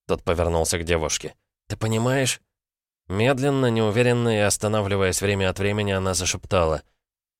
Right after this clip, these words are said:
"Сумерки упадка окутали Европу. Еврейское государство становится всё сильнее. Людишки из старых партий Европейского парламента только кривляются на потребу публики,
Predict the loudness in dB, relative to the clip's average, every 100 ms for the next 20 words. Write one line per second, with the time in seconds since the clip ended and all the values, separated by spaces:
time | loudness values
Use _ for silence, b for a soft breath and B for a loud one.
0 | _ -8 -4 -2 -4 -2 -2 0 -2 -2
1 | -2 -4 -2 -4 -4 -4 -4 0 0 0
2 | -10 _ _ _ -6 -2 0 -2 -2 -2
3 | -2 -2 -2 -2 -2 -4 -2 -2 -2 -2
4 | -4 -4 -4 -2 -2 -2 -4 -8 -14 _
5 | _ -8 -4 -4 -4 -2 -2 -2 -4 -6
6 | -4 -4 -2 -6 -4 -4 -4 -4 -4 -2
7 | -4 -2 -2 0 -2 -4 -6 -8 -8 -6
8 | -4 -4 -2 -2 -2 -4 -6 -4 -4 -4
9 | -4 -6 -6 -6 -6 -10